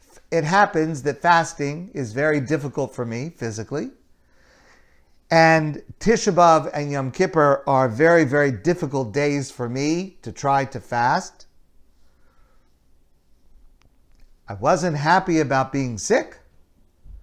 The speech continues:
because I was in a lot of pain. But I certainly did not mind being exempt legitimately from not having to fast on Tisha B'Av. I had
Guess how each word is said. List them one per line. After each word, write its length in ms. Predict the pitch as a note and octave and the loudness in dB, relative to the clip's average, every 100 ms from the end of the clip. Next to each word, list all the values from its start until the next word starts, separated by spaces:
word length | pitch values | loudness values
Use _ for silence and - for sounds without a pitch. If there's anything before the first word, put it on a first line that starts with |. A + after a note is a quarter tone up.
| - - - - - - - | -20 -20 -20 -20 -20 -20 -20
because 260 | - C3 A2+ | -8 -4 0
I 100 | C3 | 0
was 180 | B2+ D3+ | 0 -2
in 80 | |
a 60 | D#3 | 0
lot 200 | C3+ A#2+ | 0 -2
of 80 | G#2 | -4
pain. 360 | A#2+ F#2+ C3+ F#3+ _ - _ _ _ _ _ _ - - - _ _ - | -10 -10 -12 -18 _ -20 _ _ _ _ _ _ -20 -20 -20 _ _ -8
But 120 | D3 | -2
I 100 | C#3+ | -2
certainly 480 | C#3 - G#3+ F#3+ E3+ | -2 -2 -2 0 -2
did 180 | A#2+ A#2+ | -2 -4
not 240 | D#3 - | -4 -2
mind 600 | D3 F#3 F#3+ C#3 C3 B2+ - - - - - _ A2+ | 0 2 2 0 -4 -8 -12 -20 -20 -20 -20 _ -6
being 260 | D3+ D3 | -4 -2
exempt 680 | C3+ A#2 A2 E3+ G3+ C3+ - _ | -4 -4 0 2 2 -2 -14 _
legitimately 920 | B2+ C#3 A2 G#3+ A#3 E3 C3+ C3+ C#3 C#3 | -4 -2 0 2 2 -2 -2 -4 -4 -6
from 480 | - C#3 C3+ C3+ - _ - - | -2 0 0 -4 -12 _ -20 -16
not 280 | B2 D3 E3+ | -4 0 2
having 360 | D#3+ D#3+ D#3+ C#3+ | 4 2 0 -4
to 100 | C#3 | -4
fast 460 | E3 E3 E3 - | 0 0 0 -2
on 460 | D3 C#3+ D3 D3+ D#3 | 0 2 0 -2 -6
Tisha 440 | D#3 D3 C4+ - | -8 -4 -4 -4
B'Av. 220 | C4 A#3+ D3 | -2 0 0
I 120 | C3+ | 2
had 300 | D#3 E3+ | 2 2